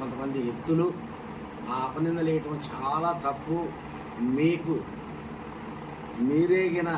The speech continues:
నిజంగా నిజాయితీ పరులు అయ్యి ఉండి ఉంటే మా మీద ని-, అపనిందలు వెయ్యండి. మేమైతే ఎక్కడ అన్యాయానికి, అక్రమానికి పాల్పడలేదు. ఈ రోజుకి సభ్యత్వాలు కాంగ్రెస్ పార్టీ పిలిపిస్తే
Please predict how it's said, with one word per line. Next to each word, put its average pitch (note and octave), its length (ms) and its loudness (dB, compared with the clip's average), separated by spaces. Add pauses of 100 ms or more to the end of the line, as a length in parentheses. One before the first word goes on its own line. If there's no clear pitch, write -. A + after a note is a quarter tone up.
(140)
నిజంగా F3 340 0
నిజాయితీ E3 520 2 (100)
పరులు D#3 240 2
అయ్యి D#3 340 2 (840)
ఉండి D#3+ 340 6 (180)
ఉంటే D#3 440 2
మా C#3+ 160 2
మీద D#3+ 160 0 (100)
ని-, D3 200 0 (500)
అపనిందలు D#3+ 460 4
వెయ్యండి. D3+ 420 2 (420)
మేమైతే D3 480 -2
ఎక్కడ D#3+ 240 -4 (440)
అన్యాయానికి, D3+ 580 -2
అక్రమానికి D3 680 -4
పాల్పడలేదు. C3+ 680 -2 (500)
ఈ D3 140 2
రోజుకి D#3 420 2 (1080)
సభ్యత్వాలు D#3+ 640 2 (640)
కాంగ్రెస్ D3+ 440 0
పార్టీ D#3 280 -2
పిలిపిస్తే D3 600 -2